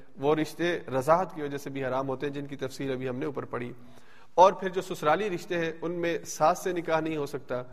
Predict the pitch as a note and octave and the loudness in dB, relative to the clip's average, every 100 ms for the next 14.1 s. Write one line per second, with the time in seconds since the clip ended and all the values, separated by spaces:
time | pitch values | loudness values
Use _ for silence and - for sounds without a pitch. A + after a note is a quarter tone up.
0 | - - - D3 D#3 D#3+ - - - - | -16 -16 -6 6 8 8 0 -14 -16 -16
1 | - C3+ D3+ D#3 - C3 D#3+ F#3 E3 B2 | -12 -2 2 4 2 0 0 0 -4 0
2 | C#3 E3+ E3 C#3+ E3 - - - F#3+ E3+ | 2 2 2 -4 -6 -10 -14 -4 -4 -2
3 | D3+ C#3+ C3+ C#3+ C3 C#3+ B2 C#3 D3 D3+ | -2 0 0 -2 -4 -6 -4 -2 0 -2
4 | C3 F3+ F3 D3 D3 E3+ F#3+ - - - | 2 2 4 2 2 -2 -2 -6 -16 -16
5 | - F3 G3 F#3 D#3+ D#3 D3+ C#3 C#3 C#3 | -2 6 6 6 0 0 0 -2 -2 0
6 | D3 D3+ B2+ C#3 - D#3 - - - C#3 | 0 -2 -4 -8 -6 -6 -8 -16 0 4
7 | D#3 C#3 - C#3 D3 C3+ C#3+ E3 D#3+ D3 | 6 4 0 2 2 2 0 0 0 0
8 | E3+ E3 D3 D#3+ F3+ - - - F3 E3 | 2 2 2 2 0 -4 -16 -6 -4 0
9 | A#3+ A3 - F3+ D3 D3 D3+ D3+ C#3 C3+ | 2 2 2 -2 2 0 0 -4 -2 -2
10 | B2+ B2+ B2+ C3+ C3 D3+ - - - D3 | -2 -4 -6 -2 -2 -2 -8 -16 2 6
11 | F#3 G#3 F3 E3 D#3+ C#3 F#3 D#3+ D#3 E3 | 8 6 2 -4 -6 0 2 4 2 0
12 | F3+ - D3+ D3+ C#3 C#3 C3 D#3+ A3 - | -4 -2 -2 -2 -2 0 0 -2 -4 -8
13 | - - C#3+ C#3 D#3+ D3 C#3+ B2+ B2+ - | -14 -12 -4 -4 -2 -2 0 -2 -4 -6
14 | B2+ | -6